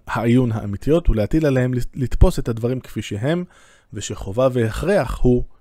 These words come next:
שלא יהיה אלא כך. עוד בפרק הבא אנחנו נבין קצת יותר מה בדיוק הסיבות שמונעות מאיתנו, אה, ללמד את הדברים, אה,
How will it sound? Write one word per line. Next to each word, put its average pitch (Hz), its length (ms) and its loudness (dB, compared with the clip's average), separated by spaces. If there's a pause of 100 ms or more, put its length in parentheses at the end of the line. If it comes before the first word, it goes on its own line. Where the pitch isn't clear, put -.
שלא 123 400 -4
יהיה 127 160 0
אלא 113 220 -6
כך. - 420 -16 (160)
עוד 113 140 -14
בפרק 127 380 -8
הבא 139 140 -6
אנחנו 131 240 -8
נבין 113 240 -8
קצת - 340 -12
יותר 170 360 -2 (480)
מה 127 120 -2
בדיוק 123 300 -8
הסיבות 117 400 -10
שמונעות 117 1040 -8
מאיתנו, 107 440 -10 (120)
אה, 117 40 -12
ללמד 104 420 -8
את 107 120 -10
הדברים, 107 580 -8 (220)
אה, 110 60 -12